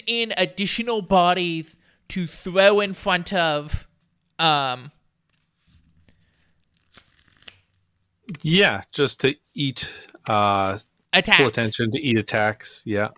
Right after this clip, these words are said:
Speaker 1: Mm-hmm. And those, uh, bodies also move around the extract in ways that your opponent can't control.
Speaker 2: Mm, uh, yeah, actually. I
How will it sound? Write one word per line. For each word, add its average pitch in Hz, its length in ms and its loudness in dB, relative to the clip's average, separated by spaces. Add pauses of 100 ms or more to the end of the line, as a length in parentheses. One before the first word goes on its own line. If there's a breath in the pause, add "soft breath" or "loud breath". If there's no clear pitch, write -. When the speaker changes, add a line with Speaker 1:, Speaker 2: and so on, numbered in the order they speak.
Speaker 1:
Mm-hmm. 147 200 -16 (560 loud breath)
And 247 400 4 (120)
those, 208 680 0 (280)
uh, 180 300 0 (120)
bodies 247 460 0
also 214 380 0
move 185 300 -6
around 208 340 0
the 190 180 -12
extract 185 560 0
in 175 120 -4
ways 165 280 -4
that 160 160 -2
your 160 140 -4
opponent 156 340 -6
can't 160 220 -12
control. - 360 -16 (4000)
Speaker 2:
Mm, 117 380 -2 (200)
uh, 110 100 -10 (100)
yeah, 92 320 -10 (340)
actually. - 340 -18
I - 40 -20